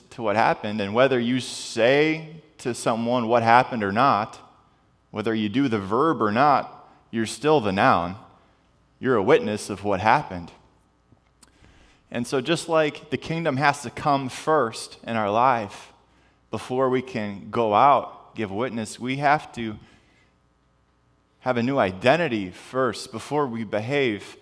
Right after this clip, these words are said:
any differently. And so as a church, we always have to look back.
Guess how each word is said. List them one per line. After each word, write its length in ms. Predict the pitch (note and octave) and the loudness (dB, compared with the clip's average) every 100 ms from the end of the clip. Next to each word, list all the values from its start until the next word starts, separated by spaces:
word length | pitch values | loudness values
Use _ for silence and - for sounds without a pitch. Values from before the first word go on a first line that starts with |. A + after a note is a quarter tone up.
| - _ _ _ | -20 _ _ _
any 320 | B2 E3+ D3+ | -8 -6 -4
differently. 760 | F#2+ A2+ B2+ G2 D2+ F2 F#2+ G2 _ _ _ _ _ _ _ _ _ _ _ _ _ _ _ _ _ _ _ _ _ _ _ _ _ _ _ _ _ _ - | -2 -4 -4 -8 -10 -8 -8 -12 _ _ _ _ _ _ _ _ _ _ _ _ _ _ _ _ _ _ _ _ _ _ _ _ _ _ _ _ _ _ -14
And 120 | A2 | -10
so 200 | - C3+ | -4 -4
as 100 | A#2+ | -4
a 60 | |
church, 680 | G2+ - - E3 C3+ - - | -8 -10 -8 -6 -6 -10 -10
we 100 | B2 | -6
always 360 | B2 C#3+ C#3 - | -2 -2 -4 -4
have 240 | B2 A#2+ | -6 -6
to 100 | A#2 | -10
look 300 | G#2 G#2+ - | -8 -10 -8
back. 480 | F2 D#2+ D#2 - | -8 -8 -12 -20